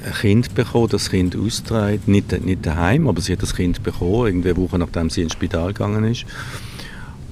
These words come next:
Und, ähm, nicht nur das, sie hat einen Liebhaber gehabt, den sie ausgenutzt hat, sie hat sie bestohlen. Also sie haben nach den, nach ihrem Tod haben sie das erfahren und sind entsetzt gewesen. Einen Moment, kurzen Moment lang entsetzt gewesen, vielleicht ein, zwei Tage.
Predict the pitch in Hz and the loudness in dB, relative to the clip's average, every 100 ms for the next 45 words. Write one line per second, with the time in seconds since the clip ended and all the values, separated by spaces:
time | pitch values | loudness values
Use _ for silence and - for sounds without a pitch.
0 | - - 101 95 95 - 95 90 90 92 | -12 -2 2 4 4 4 4 4 4 4
1 | 90 87 - 87 104 - 85 82 87 104 | 4 2 2 0 2 2 2 2 4 4
2 | 107 95 90 - 82 80 - 85 101 98 | 4 0 0 -2 -2 -2 0 2 2 0
3 | - 92 87 - 92 85 - - 90 82 | 0 0 0 -2 0 0 -2 -2 2 2
4 | 82 - - 92 - 80 - 98 104 107 | 0 0 2 4 2 0 4 6 6 6
5 | 107 101 98 - - - - 107 98 101 | 6 6 2 -4 -12 -12 -4 0 2 4
6 | 107 107 95 101 - 104 98 - 104 104 | 6 6 6 4 4 4 4 0 0 2
7 | 107 92 87 95 92 110 95 82 85 - | 2 2 2 2 2 2 0 0 -2 -2
8 | 85 87 101 98 - 87 82 107 131 - | 2 4 4 4 2 2 2 2 2 0
9 | - - 131 - - - - 101 101 98 | -10 -4 -2 -2 -4 -10 0 2 4 2
10 | 101 - - - - - - - - 123 | -2 -10 -18 -18 -18 -18 -18 -18 -2 2
11 | 113 - 104 95 95 110 107 95 90 98 | 2 2 0 2 0 0 -2 0 -2 -2
12 | 113 - - 98 90 90 90 - 95 87 | -4 -6 -6 -6 -4 -2 -4 -4 -4 -4
13 | 87 104 | -4 -6